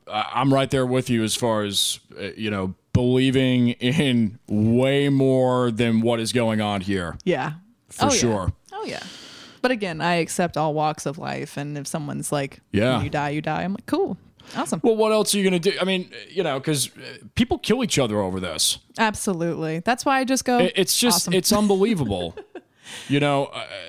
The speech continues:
Speaker 1: I mean, look, my truth is my truth. Your truth is your truth.
Speaker 2: That's right.
Speaker 1: Joe Blow's truth is Joe Blow's truth.
Speaker 2: Yeah, Joe Blow.
Speaker 1: Yeah, Joe Blow.
Speaker 2: <laughs> You go, Joe Blow.
Speaker 1: You go, Blow.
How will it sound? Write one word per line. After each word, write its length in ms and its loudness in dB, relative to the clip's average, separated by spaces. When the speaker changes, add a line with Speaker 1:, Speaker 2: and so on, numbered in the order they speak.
Speaker 1:
I 40 -2
mean, 320 2
look, 440 -2
my 260 2
truth 320 -2
is 100 0
my 200 0
truth. 420 2
Your 140 2
truth 280 -2
is 120 0
your 80 2
truth. 280 0
Speaker 2:
That's 240 -4
right. 240 2
Speaker 1:
Joe 180 4
Blow's 320 0
truth 360 0
is 100 0
Joe 220 4
Blow's 340 2
truth. 540 0
Speaker 2:
Yeah, 180 -2
Joe 240 -6
Blow. 500 -6
Speaker 1:
Yeah, 260 4
Joe 220 2
Blow. 360 0
Speaker 2:
<laughs> 160 -6
You 140 2
go, 260 -2
Joe 200 -2
Blow. 320 -2
Speaker 1:
You 160 4
go, 240 4
Blow. 480 2